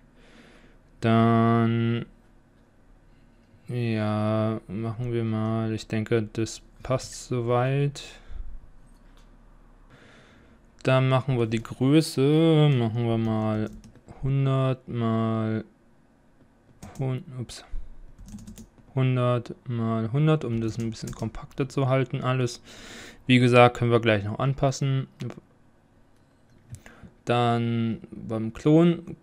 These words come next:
rechte Maustaste auf, äh, Simulieren, gehen auf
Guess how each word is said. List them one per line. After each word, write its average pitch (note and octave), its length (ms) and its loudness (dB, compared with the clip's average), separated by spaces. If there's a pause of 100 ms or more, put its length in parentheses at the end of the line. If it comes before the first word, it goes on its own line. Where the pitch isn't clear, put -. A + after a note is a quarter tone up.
(140)
rechte - 340 -2
Maustaste C#3+ 1000 -2 (100)
auf, A#2 1400 -4 (1500)
äh, A#2 600 0
Simulieren, C3+ 1080 2
gehen A2+ 460 2
auf G#2+ 640 -4